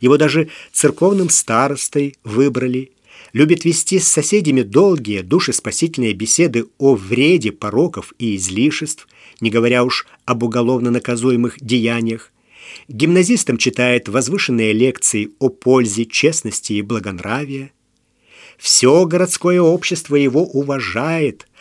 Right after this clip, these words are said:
в благотворительные комитеты выбирает, в пример ставит подрастающему поколению. Но едва настанет безлунная ночь, наш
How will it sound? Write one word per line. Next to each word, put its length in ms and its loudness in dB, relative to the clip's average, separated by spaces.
в 120 -8
благотворительные 800 2
комитеты 680 0
выбирает, 680 -4
в 120 -18
пример 480 2
ставит 500 -2
подрастающему 800 -2
поколению. 960 -4
Но 440 2
едва 560 2
настанет 680 -2
безлунная 800 0
ночь, 640 -2
наш 600 -2